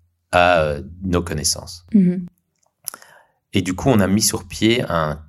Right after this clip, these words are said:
Speaker 1: crowdfunding
Speaker 2: Mhm.
Speaker 1: privé, fermé.
Speaker 2: Mhm.
Speaker 1: Donc, on a seulement invité des gens qu'on connaissait en disant, « Ben voilà, est-ce que tu veux pas monter à bord avec nous ? » Euh, la contrainte, c'est comme on faisait toute la paperasserie, on a mis un montant minimum, euh, pour suivre.
Speaker 2: Mhm.
Speaker 1: Mais, euh, mais on, on a monté, euh,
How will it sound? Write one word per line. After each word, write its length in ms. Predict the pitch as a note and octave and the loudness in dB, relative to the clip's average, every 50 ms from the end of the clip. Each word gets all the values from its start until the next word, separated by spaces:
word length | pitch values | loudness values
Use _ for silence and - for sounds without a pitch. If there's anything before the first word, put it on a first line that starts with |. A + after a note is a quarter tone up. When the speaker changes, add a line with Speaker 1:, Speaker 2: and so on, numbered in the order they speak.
| - _ _ | -20 _ _
Speaker 1:
crowdfunding 800 | - - - B2+ B2 - - - E2 D#2 D2 C#2 C#2 D2+ G2+ A#2+ | -8 -4 -4 -4 -4 -4 -6 -6 -6 -6 -6 -8 -8 -8 0 2
Speaker 2:
Mhm. 140 | F#3 F3+ D#3+ | 2 2 4
Speaker 1:
privé, 400 | - E3+ E3+ - - - C#2+ - | 2 2 2 2 2 0 -6 -10
fermé. 560 | G2 - - F2+ E2+ D#2+ D2 C#2+ E2 - - - | -10 -6 -6 -6 -6 -6 -10 -10 -12 -14 -14 -10
Speaker 2:
Mhm. 100 | A3 - | -8 -8
Speaker 1:
Donc, 180 | D#2 C#2+ - - | -8 -8 -8 -8
on 40 | |
a 180 | C#2 C2 C2+ C#2+ | -8 -8 -8 -6
seulement 420 | - - - E2 D#2+ D#2+ E2 - E2+ | -6 -6 -6 -8 -8 -8 -8 -6 -6
invité 320 | F2 D2+ D#2 D#2 E2 D#2+ | -6 -8 -8 -6 -6 -6
des 100 | D2 D2+ | -6 -4
gens 240 | D2 D2+ D#2+ D#2+ D#2 | -4 -4 -4 -6 -6
qu'on 160 | D2+ - C#2 | -8 -10 -14
connaissait 380 | - - C#2 C#2 - - - D2 | -14 -12 -12 -10 -10 -10 -10 -12
en 20 | |
disant, « 280 | C#2 - D2 D2 D2+ D2+ | -14 -12 -14 -14 -12 -8
Ben 160 | D2 C#2+ C#2+ | -8 -8 -6
voilà, 240 | C#2+ D2+ D2 D2+ D2+ | -6 -8 -8 -8 -8
est-ce 100 | D2 - | -10 -10
que 80 | - - | -12 -14
tu 120 | - E2+ | -10 -10
veux 100 | D#2 C#2+ | -10 -6
pas 320 | - D#2+ D#2 D2 C#2 C2+ - - - - - - - _ _ | -4 -4 -4 -4 -6 -8 -12 -18 -20 -20 -20 -20 -20 _ _
monter 280 | - E2+ E2 E2 E2+ D#2+ | -6 -6 -6 -4 -6 -6
à 120 | D2+ D2+ | -6 -6
bord 240 | D2 D2+ D#2+ C#2+ C#2+ | -6 -8 -10 -10 -10
avec 280 | C#2+ B1+ C2 - - F#2+ | -10 -10 -10 -12 -8 -8
nous ? » 200 | G#2+ C#3 D3+ D3 - _ _ _ - - - - - _ _ _ _ _ _ _ - | -6 -6 -6 -10 -14 _ _ _ -20 -20 -20 -20 -20 _ _ _ _ _ _ _ -6
Euh, 180 | E2 D#2 D#2 - | -6 -4 -6 -4
la 100 | - F2+ | -4 -2
contrainte, 360 | F2+ G#2 F#2+ - - G#2 F#2 | 0 0 -2 0 0 -2 -2
c'est 60 | F#2+ | -2
comme 160 | F#2+ F2+ E2+ E2 | -4 -6 -6 -6
on 40 | |
faisait 120 | D#2 D#2+ D#2+ | -6 -6 -10
toute 140 | - - - | -8 -6 -4
la 60 | E2+ | -4
paperasserie, 500 | E2+ - - - - - - - G2+ F2 | -4 -6 -8 -6 -6 -6 -6 -6 -6 -6
on 120 | D#2+ D2+ | -6 -6
a 40 | D2 | -8
mis 120 | D2 C#2+ | -10 -10
un 120 | C#2 C#2 C#2 | -10 -10 -10
montant 280 | C#2 C#2 C#2+ D2 D2 | -10 -12 -12 -10 -8
minimum, 540 | D2 D2 D2 D2+ D2+ D#2 D#2+ D#2 D#2 D2 C#2+ | -8 -8 -6 -6 -4 -4 -4 -4 -4 -6 -8
euh, 120 | C2+ C2 C2+ | -10 -12 -14
pour 240 | - - - - | -16 -20 -14 -12
suivre. 380 | - - - G#2+ A#2 A#2 - - F#3+ | -12 -8 -8 -8 -10 -10 -8 0 2
Speaker 2:
Mhm. 60 | F3 | 4
Speaker 1:
Mais, 200 | E3 - D#3+ D2+ | 6 6 6 4
euh, 300 | D2 D2 C#2+ C#2+ C#2 C#2+ - - _ _ - - - - - _ _ _ _ | 0 -4 -6 -6 -8 -10 -10 -14 _ _ -20 -20 -20 -20 -20 _ _ _ _
mais 320 | D#2 E2 D#2+ D#2+ D#2+ D2+ | -6 -4 -4 -4 -4 -4
on, 560 | D2 D2 D2 C#2+ C#2+ C#2+ C#2 C#2 C#2 C#2 C#2+ - D2 | -6 -6 -8 -10 -12 -12 -14 -14 -14 -14 -14 -14 -10
on 100 | D2+ D2 | -8 -6
a 100 | C#2+ D2 | -6 -4
monté, 540 | D#2+ F2 F#2 F#2+ F#2 - G2 F#2 F2+ E2 | -4 -4 -6 -6 -6 -4 -4 -2 -2 -2
euh, 280 | D2+ D2 C#2+ C#2 C#2 | -2 -4 -4 -6 -8